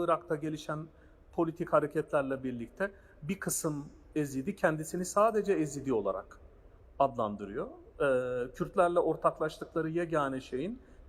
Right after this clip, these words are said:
dilleri olduğunu, yani Kürtçe konuşmak dışında Kürtlerle bir ortaklığının olmadığını savunan, e, azımsanamayacak sayıda, e, Ezidi de var. Ama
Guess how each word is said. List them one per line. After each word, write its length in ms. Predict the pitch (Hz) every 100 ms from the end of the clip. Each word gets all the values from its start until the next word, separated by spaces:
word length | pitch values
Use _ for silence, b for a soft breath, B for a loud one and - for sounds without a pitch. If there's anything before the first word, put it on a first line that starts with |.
| -
dilleri 440 | 156 151 160 160 180
olduğunu, 500 | 135 107 98 87 98
yani 280 | 135 127 127
Kürtçe 320 | 196 - 160
konuşmak 580 | - 139 - 160 156 131
dışında 480 | - 110 101 95 - b b b -
Kürtlerle 680 | 156 147 170 175 165 127 151
bir 120 | 151
ortaklığının 720 | 151 151 - 127 127 135 202 202
olmadığını 500 | 180 190 165 127 170
savunan, 480 | - 127 110 190 214 - b b -
e, 60 | 113 104 98 76 - - - - - - 156
azımsanamayacak 920 | 156 175 - 180 196 165 123 120 - - - - - - - - - -
sayıda, 680 | - - 117 113 185 214 - -
e, 800 | 147 120 113 110 107 - - -
Ezidi 320 | 143 147 147 131
de 120 | 101
var. 100 | -
Ama 260 | 160 127